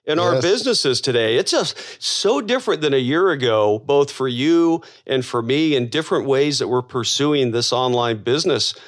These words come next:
Speaker 1: uh, these, these opportunities. But it, it's exciting to see that the pain, the su-, I don't even know if it's suffering, but the, but the pain and the,
Speaker 2: Mm-hmm.
Speaker 1: the, the rinse and repeat and figuring things out and changing shampoo and I don't know what to do. And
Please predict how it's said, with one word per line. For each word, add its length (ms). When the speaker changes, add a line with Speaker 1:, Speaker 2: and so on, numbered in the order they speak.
Speaker 1:
uh, 240
these, 380
these 200
opportunities. 840
But 360
it, 180
it's 240
exciting 640
to 100
see 440
that 340
the 80
pain, 580
the 100
su-, 180
I 120
don't 300
even 100
know 100
if 80
it's 140
suffering, 420
but 160
the, 180
but 160
the 80
pain 640
and 300
the, 380
Speaker 2:
Mm-hmm. 120
Speaker 1:
the, 100
the 140
rinse 360
and 80
repeat 440
and 140
figuring 380
things 280
out 340
and 280
changing 520
shampoo 760
and 100
I 120
don't 100
know 80
what 180
to 60
do. 460
And 180